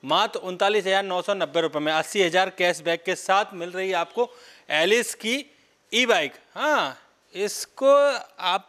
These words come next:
चलाओगे तो आपका पेट्रोल का खर्चा भी बचेगा और साथ में हंड्रेड किलोमीटर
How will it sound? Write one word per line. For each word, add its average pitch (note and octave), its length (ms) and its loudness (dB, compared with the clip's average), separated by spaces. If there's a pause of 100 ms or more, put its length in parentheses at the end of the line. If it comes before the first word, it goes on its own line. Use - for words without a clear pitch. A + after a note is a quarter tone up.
चलाओगे F3+ 640 0 (560)
तो D#3+ 80 -4
आपका F3+ 400 0 (680)
पेट्रोल G3+ 420 0
का A3 160 2
खर्चा F3 360 0
भी G3+ 140 0
बचेगा G3 380 2
और A3 140 2
साथ G3 640 0
में A3 280 -2 (800)
हंड्रेड A#3+ 340 2
किलोमीटर A3+ 600 2